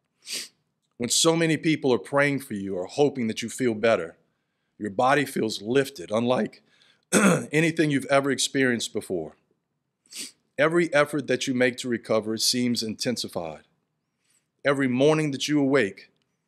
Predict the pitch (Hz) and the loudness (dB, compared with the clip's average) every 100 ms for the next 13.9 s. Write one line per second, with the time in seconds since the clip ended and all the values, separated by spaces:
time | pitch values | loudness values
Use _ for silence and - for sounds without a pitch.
0 | _ - 127 135 151 139 127 131 101 - | _ -6 -6 2 4 4 2 -2 0 2
1 | 147 147 139 - 123 127 131 120 110 98 | 2 2 0 -2 0 0 0 -2 -4 -2
2 | 113 107 - 98 80 76 _ _ _ _ | -2 -2 -6 -6 -6 -10 _ _ _ _
3 | - - - _ _ _ _ _ 104 107 | -10 -10 -10 _ _ _ _ _ -2 0
4 | 131 135 - 147 147 135 131 139 131 - | 0 -2 0 2 2 -2 -4 -2 0 0
5 | 117 92 90 _ _ _ _ - - 139 | -2 -4 -10 _ _ _ _ -6 -2 0
6 | 131 - 117 110 110 107 90 76 - - | 0 -2 -6 -4 -4 -4 -4 -6 -8 -8
7 | - _ _ _ _ _ _ _ _ _ | -16 _ _ _ _ _ _ _ _ _
8 | 123 120 117 117 - 113 104 104 101 _ | -6 -4 -4 -8 -4 -2 0 -2 -10 _
9 | 92 85 - _ _ _ _ _ _ _ | -16 -16 -20 _ _ _ _ _ _ _
10 | _ _ _ _ _ _ _ _ - - | _ _ _ _ _ _ _ _ -20 -20
11 | _ _ - 117 135 151 151 151 143 131 | _ _ -4 2 4 4 2 -2 0 2
12 | 110 95 90 107 107 110 104 98 98 92 | 0 -2 -4 -4 -2 0 0 0 -2 -4
13 | 123 127 123 - 135 113 85 85 | -2 -2 -2 -4 0 2 2 -6